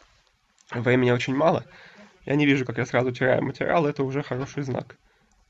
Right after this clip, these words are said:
Возьму на Б два. Вроде как все фигуры защищены, но можно ненароком получить мат. Шах ушёл.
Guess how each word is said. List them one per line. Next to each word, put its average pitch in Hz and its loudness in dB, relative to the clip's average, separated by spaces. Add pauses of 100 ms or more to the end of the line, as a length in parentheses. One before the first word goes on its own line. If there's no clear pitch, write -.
(200)
Возьму 131 -8
на 123 -4
Б - -8
два. 175 0 (1700)
Вроде 139 0
как 139 -4
все - -8
фигуры 143 0
защищены, 143 0
но 170 4
можно 147 2
ненароком 139 4
получить 139 -4
мат. - -4 (800)
Шах - -6
ушёл. 190 -6